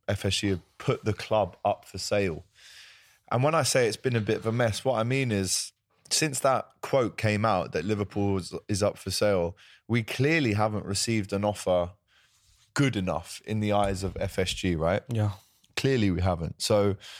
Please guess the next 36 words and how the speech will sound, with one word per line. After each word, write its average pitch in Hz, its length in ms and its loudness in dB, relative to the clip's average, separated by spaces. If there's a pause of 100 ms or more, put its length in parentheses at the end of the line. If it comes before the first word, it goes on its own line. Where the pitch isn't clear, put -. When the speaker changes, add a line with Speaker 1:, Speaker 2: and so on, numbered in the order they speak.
(500)
Speaker 1:
for - 180 0
them 151 260 2
now 139 240 2
to, 107 440 4
to - 120 -2
almost 123 400 0
backtrack 101 540 0 (560)
and 107 200 0
do 127 160 2
these 113 240 0
quotes, 110 380 0
do 117 160 -2
these 107 180 2
interviews 95 580 0
where 95 400 2 (720)
they're 107 140 2
basically 110 440 0
saying 98 320 2
the 95 80 0
club 117 220 0
was 104 120 -2
never 113 240 0
up - 140 0
for 98 100 -4
sale. 98 300 0
We've 113 200 -2
always 113 220 0
been 101 160 -2
so 113 240 0
committed. 98 560 -2 (380)
We're 98 80 -2
gonna 101 200 0
continue 120 480 0
to 95 120 -6
be 92 120 0
committed. 95 540 -2